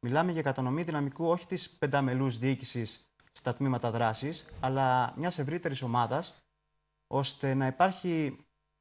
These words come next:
ένα φιλτράσμα, αν θέλετε, οποιασδήποτε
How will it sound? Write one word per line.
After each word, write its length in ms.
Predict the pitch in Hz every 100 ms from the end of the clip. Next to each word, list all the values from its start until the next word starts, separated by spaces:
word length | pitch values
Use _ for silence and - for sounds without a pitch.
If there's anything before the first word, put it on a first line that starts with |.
| _ _ _ _ - -
ένα 320 | 135 156 170
φιλτράσμα, 680 | - 127 151 165 180 143 127
αν 80 | 110
θέλετε, 480 | - 120 110 131 147
οποιασδήποτε 1040 | 135 - 135 131 196 165 139 123 110 -